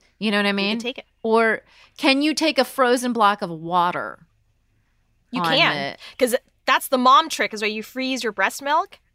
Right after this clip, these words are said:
Speaker 2: so you could take it on board, and then hopefully it, it melts at the same rate that your kiddo gets hungry.
Speaker 1: Can I also just tell everybody another mom trick, which is that all you have to do is say,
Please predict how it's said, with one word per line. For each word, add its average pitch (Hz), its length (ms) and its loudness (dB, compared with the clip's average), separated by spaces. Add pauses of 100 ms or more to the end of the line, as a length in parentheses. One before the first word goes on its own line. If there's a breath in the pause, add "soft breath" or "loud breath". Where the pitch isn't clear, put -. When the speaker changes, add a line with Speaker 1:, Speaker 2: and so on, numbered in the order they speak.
Speaker 2:
so - 120 -4
you 214 180 -4
could 214 160 -10
take 226 160 -2
it 233 80 -4
on 214 140 2
board, 202 280 -4
and 208 140 -6
then 185 160 -4
hopefully 196 440 -8
it, - 120 -12
it 185 180 -6
melts 180 360 -4
at 190 80 -14
the 180 80 -14
same 180 260 -10
rate 165 220 -12
that 160 100 -16
your 165 120 -18
kiddo 180 240 -12
gets 175 200 -16
hungry. 180 260 -14
Speaker 1:
Can 311 180 4
I 330 180 6
also 330 320 4
just 269 220 4
tell 254 220 4
everybody 202 460 2
another 196 380 2
mom 165 320 0
trick, 156 320 -2
which 185 200 -4
is 185 160 -2
that 180 140 2
all 190 220 0
you 214 140 -2
have 208 220 0
to 175 80 -4
do 180 280 0
is 175 120 0
say, 151 520 0